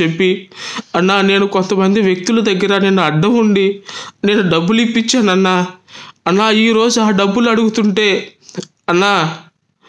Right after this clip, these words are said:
మమ్మలను నా మీద తప్పుడు కేసులు పెడతా ఉన్నారన్నా. అన్నా, నా మీద తప్పుడు కేసులు పెట్టి నన్ను ఇబ్బందులకు గురి చేస్తా ఉందన్నా. అన్నా, నాకు ఇద్దరు చిన్న బిడ్డలు ఉన్నారన్నా. ఇంటి దగ్గర నుంచి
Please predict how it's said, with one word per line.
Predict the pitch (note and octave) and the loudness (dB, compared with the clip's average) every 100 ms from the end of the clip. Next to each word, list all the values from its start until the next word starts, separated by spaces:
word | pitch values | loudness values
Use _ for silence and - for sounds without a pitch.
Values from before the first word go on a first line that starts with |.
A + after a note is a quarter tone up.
| - - _ _ _ - | -20 -20 _ _ _ -4
మమ్మలను | B3 F#3+ G#3 A3 A3 A3+ F#3+ G#3+ - _ - | 0 2 2 2 2 2 0 -2 -8 _ -4
నా | G3 G#3 | 0 2
మీద | G#3 A#3 | 2 0
తప్పుడు | A#3 A#3 G#3 A#3 C#4+ | 0 0 -2 0 -2
కేసులు | C4 G#3+ A3 G#3+ | 0 0 0 2
పెడతా | G3 A3 G#3+ | 2 0 0
ఉన్నారన్నా. | G3+ G3+ G3 G3 G3+ G3 F#3+ - - - - - - | 0 2 2 2 2 0 -2 -6 -18 -20 -20 -18 -4
అన్నా, | F#3 G#3 | 0 2
నా | G#3+ G#3+ | 2 2
మీద | A3 | 2
తప్పుడు | A#3 A#3+ G#3 A3+ A#3+ | 0 0 -2 -2 -4
కేసులు | A3 G3+ A3 G#3+ | 0 -2 0 0
పెట్టి | G#3 G3+ A3+ | 0 -2 -2
నన్ను | G#3+ G#3+ G3+ | 0 2 2
ఇబ్బందులకు | F#3 F#3 A#3+ C4 B3 | 2 0 2 2 2
గురి | A3 C4+ A#3+ | 2 2 2
చేస్తా | G#3+ B3 A3+ A3 | 0 0 0 0
ఉందన్నా. | G#3+ G#3+ A3 G#3+ G#3 - - - - - - - | 2 2 2 2 0 -4 -16 -18 -14 -16 -8 -2
అన్నా, | F#3+ G#3+ | 0 2
నాకు | G#3+ G#3+ G3 | 2 0 0
ఇద్దరు | F#3+ A#3+ A#3+ | -2 -2 -2
చిన్న | B3 G#3+ A3+ | 0 0 0
బిడ్డలు | B3 B3 C4 | 0 0 0
ఉన్నారన్నా. | C4 A#3+ A#3 G3+ G#3 A3+ - - - - - - - B3+ | 2 2 0 0 0 -2 -6 -18 -14 -12 -10 -12 -6 -2
ఇంటి | A3 | 0
దగ్గర | C4+ C4+ C4+ | 0 0 0
నుంచి | C4 C4+ | 0 0